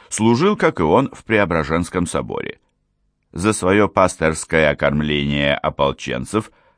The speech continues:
отправлявшихся на войну с Наполеоном, получил бронзовый наперстный крест.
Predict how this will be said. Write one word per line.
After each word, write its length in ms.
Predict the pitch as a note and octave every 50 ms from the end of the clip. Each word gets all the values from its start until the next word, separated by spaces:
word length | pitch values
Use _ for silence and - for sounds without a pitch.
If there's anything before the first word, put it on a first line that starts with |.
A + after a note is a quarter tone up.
| _ _ -
отправлявшихся 920 | E2+ D#2+ - - F#2 F#2 F#2 F#2 F#2+ F#2 - - F2+ E2+ - - F2 E2
на 140 | E2 E2+ D#2+
войну 300 | D#2+ D#2+ D#2+ D#2+ E2 D#2+
с 40 |
Наполеоном, 800 | - D#2 D2 C#2+ - C#2 C#2 C2+ C2+ C2 C2+ C#2 C#2+ D2 D2+ C#2+ - _ _ _ _ _ _ _ - - - -
получил 500 | G2+ G2+ G#2+ G#2+ G2+ - - E3+ F#3 D3
бронзовый 840 | C2 C#2+ F2 A2+ B2+ C3+ B2 A#2+ C3 C3 A#2+ A#2+ B2 B2+ G#2 -
наперстный 720 | D#2+ E2 D#2 D2+ - - D#2+ E2 E2 E2 - - F2+ E2+
крест. 560 | D#2+ - - - - - - - _ _ -